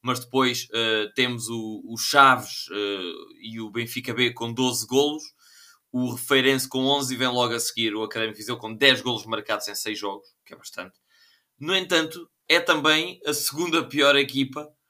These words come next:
eh, ex aequo com, com o Farense, a nível de golos sofridos. Adivinhem quem é que é a pior?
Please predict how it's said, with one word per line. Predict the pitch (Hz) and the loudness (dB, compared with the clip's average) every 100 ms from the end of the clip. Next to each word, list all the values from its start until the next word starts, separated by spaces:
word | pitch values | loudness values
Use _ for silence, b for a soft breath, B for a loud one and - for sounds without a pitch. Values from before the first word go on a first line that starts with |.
| _ _ - | _ _ 0
eh, | 135 135 135 131 131 127 101 87 - _ - 110 87 | 4 6 4 2 0 0 -4 -10 -16 _ -16 -14 -6
ex | 117 120 - | -2 -2 2
aequo | 139 131 131 139 - | 6 6 4 -12 -12
com, | - 104 | -16 -14
com | - 104 101 | -10 -10 -8
o | 98 | -8
Farense, | - 113 120 131 - - | 0 0 2 -2 -4 -6
a | 135 | -4
nível | 139 139 143 | -2 0 0
de | 131 | 0
golos | 139 139 | 0 -2
sofridos. | - - 127 117 - | -6 -2 -2 -2 -6
Adivinhem | 110 101 120 123 | -8 -6 -4 -4
quem | 120 127 | -2 -2
é | |
que | 123 131 | 0 -2
é | |
a | 131 | 0
pior? | 135 143 156 | 2 0 0